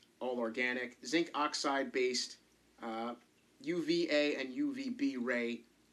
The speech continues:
um, protectant. So that's pretty cool, something I honestly should use more often and probably will. So I'll be zinking up the old snuffer here, um, in the future. Not bad. I appreciate it. Not angler specific,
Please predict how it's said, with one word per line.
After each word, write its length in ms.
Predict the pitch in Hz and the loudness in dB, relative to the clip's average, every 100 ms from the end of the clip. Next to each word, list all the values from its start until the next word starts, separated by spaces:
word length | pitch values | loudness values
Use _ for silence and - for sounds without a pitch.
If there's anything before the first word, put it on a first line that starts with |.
| _ | _
um, 320 | 110 107 107 - _ _ - | -8 -6 -6 -10 _ _ -10
protectant. 420 | 139 139 - - _ - | -4 -2 -4 -14 _ -14
So 120 | 131 | 4
that's 180 | 160 165 | 4 4
pretty 220 | 175 156 | 4 4
cool, 420 | - 240 254 240 - | 4 0 0 -6 -10
something 440 | - 170 160 160 - | -4 -2 0 -2 2
I 280 | 143 143 147 147 | 4 4 2 2
honestly 540 | 151 147 - 151 - - | 0 0 2 0 0 -10
should 280 | - 139 123 | -4 -4 -4
use 220 | 127 120 | -6 -4
more 160 | 113 | -2
often 380 | 110 151 - 156 | 0 -2 -2 -4
and 180 | - 117 | -2 -8
probably 440 | 131 123 104 190 | -6 -6 -4 -4
will. 280 | 175 98 - - _ - - _ | -4 -6 -8 -14 _ -20 -20 _
So 140 | - 131 | -10 -6
I'll 60 | |
be 60 | 139 | -4
zinking 280 | 127 143 143 | -2 -2 -2
up 160 | 139 | -2
the 80 | 139 | -2
old 140 | 123 | -2
snuffer 400 | 123 151 143 123 | -2 -2 -2 -6
here, 320 | 113 127 120 - _ _ - | -2 -2 -2 -6 _ _ -12
um, 260 | 113 107 107 _ | -10 -10 -14 _
in 120 | 131 120 | -4 -4
the 60 | |
future. 380 | 113 107 - - _ _ _ - | -4 -12 -14 -18 _ _ _ -4
Not 400 | 120 151 156 - | 4 6 4 -2
bad. 400 | 131 123 123 - - _ _ _ _ | -2 -2 -4 -6 -18 _ _ _ _
I 120 | 135 | 4
appreciate 540 | 131 139 143 - - - | 4 2 0 0 -8 -10
it. 120 | - - _ _ | -16 -20 _ _
Not 220 | - 117 127 | -10 -6 -2
angler 260 | 139 139 | 0 -2
specific, 760 | 127 - - 311 294 214 - - | -4 -8 2 8 8 8 4 0